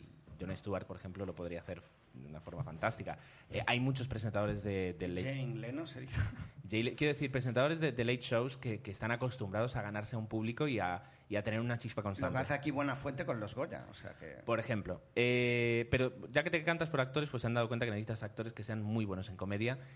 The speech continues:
Speaker 1: y que sepan trabajar y, y actuar sobre un guión de comedia. Luego ya veremos la calidad del guión.
Speaker 2: Improvisar, te diría, que tengan capaci-,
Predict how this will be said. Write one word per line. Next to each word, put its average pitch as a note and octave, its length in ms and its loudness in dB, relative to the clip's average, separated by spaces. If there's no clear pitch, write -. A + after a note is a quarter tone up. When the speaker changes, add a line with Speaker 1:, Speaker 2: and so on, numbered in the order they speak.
Speaker 1:
y G#2+ 100 -10
que G#2+ 180 -4
sepan C3+ 340 0
trabajar B2 800 0
y, G2 180 -4
y G#2+ 60 2
actuar A2+ 460 2
sobre B2 240 2
un C3+ 160 2
guión A2 240 2
de F#2 100 -2
comedia. F2+ 300 -4
Luego A2+ 160 4
ya B2+ 80 6
veremos A#2+ 260 2
la G#2+ 100 2
calidad G2 280 -2
del F2+ 100 -4
guión. E2+ 280 -8
Speaker 2:
Improvisar, D3 640 2
te G#2+ 140 -8
diría, F2 320 -10
que - 100 -10
tengan C3+ 240 -2
capaci-, - 320 0